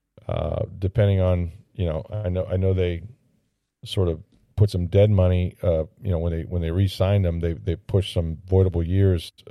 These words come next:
uh, you know, to help the salary cap situation this year. So he could, he could, from what I've understood, cost as much as six million dollars of dead money next year. So maybe they will keep him around. I don't know. Um, but in the meantime, they've got Mike Evans,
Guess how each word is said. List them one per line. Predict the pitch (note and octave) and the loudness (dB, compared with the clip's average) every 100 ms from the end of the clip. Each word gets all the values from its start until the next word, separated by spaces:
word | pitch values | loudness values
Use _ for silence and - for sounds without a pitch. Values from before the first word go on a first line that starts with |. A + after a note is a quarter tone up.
| - | -10
uh, | E2 - | -8 -6
you | E2+ | -8
know, | D2 | -8
to | - D#2 | -6 -2
help | F2 - | -2 -2
the | - | -4
salary | F2 G2 | 2 2
cap | F#2+ E2 - | 2 -2 -2
situation | G2+ F2+ E2 - D#2 | -4 0 -2 -2 -4
this | F#2 A2 - | -2 -2 -4
year. | D#2 D#2 _ _ _ _ _ - | -6 -8 _ _ _ _ _ -4
So | F2 | 2
he | G2 | 4
could, | A#2 B2+ B2+ G2+ | 4 2 2 -2
he | - A2 | -2 -2
could, | G2+ B2+ A#2 G#2 - - | 2 2 2 -4 -18 -6
from | G2+ F#2 | -2 4
what | F#2+ | 6
I've | F#2 E2 | 4 2
understood, | F#2+ F2 - A#2 G#2 F2 - _ _ _ _ _ _ _ _ - | -2 -2 0 4 4 2 -4 _ _ _ _ _ _ _ _ 0
cost | G#2+ G2 G2+ | 4 4 4
as | |
much | F#2+ F#2+ - | 2 2 2
as | E2+ | -4
six | - G2+ - | -2 -2 2
million | F#2 | 2
dollars | F2 F#2 F2+ | 6 6 6
of | E2+ | 2
dead | E2+ F2+ | 2 2
money | F#2 F2 | 2 0
next | F#2 G#2+ - | 0 0 -4
year. | |
So | D#2+ | -4
maybe | F2+ A2 C3+ | 0 2 4
they | A2+ | 4
will | F#2+ G#2 A2 F2+ - _ _ | 6 8 8 6 0 _ _
keep | - F#2+ | -2 0
him | E2+ | 0
around. | D#2+ E2+ D#2+ | 0 0 -2
I | - G2+ | 0 0
don't | E2 E2+ | 0 0
know. | F#2 D2+ D#2 _ _ _ _ - | 0 0 -6 _ _ _ _ -2
Um, | E2+ E2+ E2 D#2+ | 0 0 -2 0
but | A2 | 4
in | A2+ | 4
the | G2 | 6
meantime, | A#2 G3 D3 F#2+ E2 D#2+ D#2+ - _ _ _ _ - _ - | 4 2 2 0 2 -2 -6 -14 _ _ _ _ -20 _ 0
they've | G2+ | 2
got | A2 B2 A2 | 6 4 4
Mike | G2+ A2+ | 2 2
Evans, | F#2+ D#2+ E2 E2 | 2 2 -2 -4